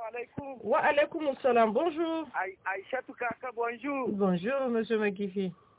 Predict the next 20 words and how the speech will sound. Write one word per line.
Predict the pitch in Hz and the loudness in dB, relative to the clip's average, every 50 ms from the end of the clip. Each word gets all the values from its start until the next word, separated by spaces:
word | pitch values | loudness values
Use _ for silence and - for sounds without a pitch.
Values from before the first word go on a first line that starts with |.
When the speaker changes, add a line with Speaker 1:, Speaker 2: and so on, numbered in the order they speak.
| _ _ - | _ _ -12
Speaker 1:
Oui, | - 160 190 226 226 202 | -6 -4 -4 -4 -4 -2
c'est | - 214 196 | -2 -2 -2
Mike | 185 196 190 175 - | 0 -2 -4 -4 -4
Kifi | - 233 214 - 254 233 | -6 -6 -6 -4 -4 -2
de | 202 208 190 165 | 0 0 0 2
Gaïa. | 165 175 170 175 185 185 165 135 - _ - | 0 0 2 2 0 0 -2 -4 -8 _ -10
Speaker 2:
Bienvenue | 165 156 147 156 202 277 254 277 285 277 277 262 214 180 | -6 -4 -2 -2 -2 -2 -2 0 0 2 2 0 0 -2
sur | - - 190 185 | -6 -6 -6 -2
les | 165 160 156 | -2 -2 -2
antennes. | 156 147 143 196 208 208 202 202 190 175 - | -2 -2 -2 -2 -2 -2 -2 -2 -4 -6 -8
Speaker 1:
Et | 170 160 151 | -8 -4 0
j'ai | 208 214 214 214 208 | 0 2 2 0 0
dit | 262 285 277 | 0 0 2
bonjour | 208 214 214 208 214 196 226 269 277 269 254 208 202 196 | 4 4 4 4 2 0 -2 -2 0 2 4 4 4 4
aussi | 196 - - - 247 254 254 254 247 254 254 - | 2 0 -2 -6 -4 -2 0 0 2 2 0 0
à | - 175 175 170 170 170 170 143 156 | 0 0 0 2 2 2 0 -2 -2
honorable | 180 180 180 190 196 208 240 240 233 220 226 220 214 196 190 180 175 165 160 | -4 -4 -2 -2 2 2 2 2 0 -4 -6 -4 -2 -2 0 0 -2 -4 -6
député | 160 - - _ - 220 233 226 208 | -10 -12 -12 _ -4 -2 -2 0 2
maire. | 208 214 233 269 285 - - _ - | 2 2 2 2 -2 -4 -8 _ -14
Speaker 2:
D'accord. | - 135 110 - - - 175 | -12 -12 -12 -10 -6 -6 -6